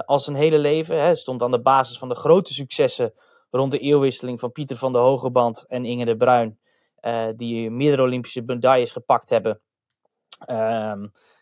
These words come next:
eh, en later ook, eh, van onder meer Ranomi Kromowidjojo, maar ook van, eh, openwaterzwemster Sharon van Rouwendaal bijvoorbeeld. Ehm,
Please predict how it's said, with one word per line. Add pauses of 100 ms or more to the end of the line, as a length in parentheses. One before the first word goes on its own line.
eh,
en
later
ook,
eh,
van
onder
meer
Ranomi
Kromowidjojo,
maar
ook
van,
eh, (360)
openwaterzwemster
Sharon
van
Rouwendaal
bijvoorbeeld. (460)
Ehm,